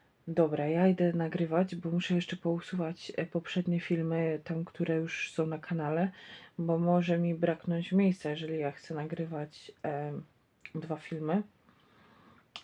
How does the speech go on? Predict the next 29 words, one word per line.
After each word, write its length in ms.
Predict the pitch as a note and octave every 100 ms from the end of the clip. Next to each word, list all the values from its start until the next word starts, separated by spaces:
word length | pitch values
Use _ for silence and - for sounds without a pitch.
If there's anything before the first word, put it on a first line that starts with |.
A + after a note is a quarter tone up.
| -
A 140 | D#3
ostatnio 380 | D#3+ - F3+ F3
nagrałam 420 | E3 E3+ D#3+ D#3+
chyba 180 | E3+ D#3+
z 140 | -
trzy 400 | - - - E3 -
i 540 | D#3+ D#3 D#3 D#3 D3+ D#3+ - _ _ - -
chyba 180 | C#3+ D3+
wszystkiego 480 | - - - D3+
nie 120 | D#3 D#3
usunęłam. 600 | D#3+ C#3+ A2+ D#2 D2+ D#3+ _ _ _ - _ - - - - - _
Także 280 | D#3+ D#3+ D#3+
i 140 | F3
ze 180 | F3 F3
vloga 420 | E3 F#3 F#3 F3
poprzedniego 640 | F3 F3 - F3 E3+ E3 E3+
muszę 240 | F3 F3+
pousuwać, 680 | - E3+ - E3+ F3 F#3 - - - - - - - - -
no 200 | E3+ E3
bo 140 | E3
już 140 | E3 D#3+
jednak 260 | E3+ D#3+
ten 220 | - F#3 E3+
vlog 240 | E3 E3+
idzie 180 | E3+ E3
już 260 | D#3+ E3
w 60 | E3+
marcu, 540 | D#3+ F3+ F#3 - G3+
także, 520 | G3 E3+ E3+ - D#3+